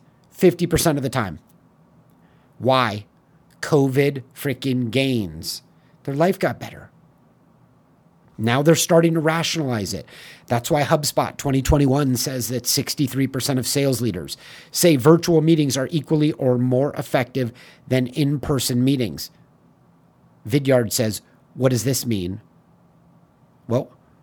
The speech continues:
hope you weren't willing to bank it all on a flawless handshake.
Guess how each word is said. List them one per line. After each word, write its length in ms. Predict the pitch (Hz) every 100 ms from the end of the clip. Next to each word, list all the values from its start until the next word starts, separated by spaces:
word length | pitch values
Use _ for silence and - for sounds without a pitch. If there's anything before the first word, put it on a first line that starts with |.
| _ _
hope 200 | - -
you 100 | 165
weren't 200 | 156 170
willing 280 | 135 175 156
to 60 | 113
bank 480 | 101 139 180 - -
it 160 | 143
all 280 | 127 160 156
on 180 | 135 127
a 200 | 117 117 -
flawless 560 | - 135 135 143 135 -
handshake. 840 | - 147 175 190 - 110 78 -